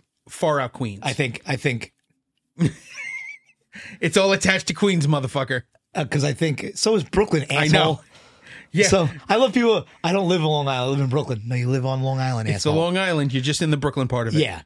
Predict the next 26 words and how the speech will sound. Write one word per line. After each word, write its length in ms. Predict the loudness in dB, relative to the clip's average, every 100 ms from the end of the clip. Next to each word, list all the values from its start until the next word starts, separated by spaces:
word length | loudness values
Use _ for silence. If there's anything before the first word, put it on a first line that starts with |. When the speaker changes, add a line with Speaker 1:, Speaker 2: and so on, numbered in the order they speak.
| _ _ _
Speaker 2:
Um, 520 | -2 0 0 -2 -4 -6 _ _ _ _ _
but, 180 | -4 -2
uh, 280 | -2 -6 -10 -8
uh, 360 | -6 -4 -6 -10 -8
Scott 380 | -4 -2 -2 -2
Ian, 240 | -4 -4
I 120 | -4
think, 260 | -4 -4 -6 -4
lived 260 | -2 -2 -4
in 200 | -4 -4
my 200 | -2 -2
neighborhood. 360 | 0 -2 -2 -4
I 60 |
think 180 | -4 -6
he 100 | -6
grew 220 | -2 -2
up 120 | -2 -2
in 160 | -4 -2
Bayside. 460 | -2 -2 -6 -12 _ -12
Speaker 1:
That 80 |
explains 400 | -12 -8 -4 -4
a 40 | -4
lot. 220 | -8 -12 -6
Speaker 2:
Yeah. 260 | -4 -4 -8 _ -20 _ _ _
He's, 120 | -6
he's 100 | -6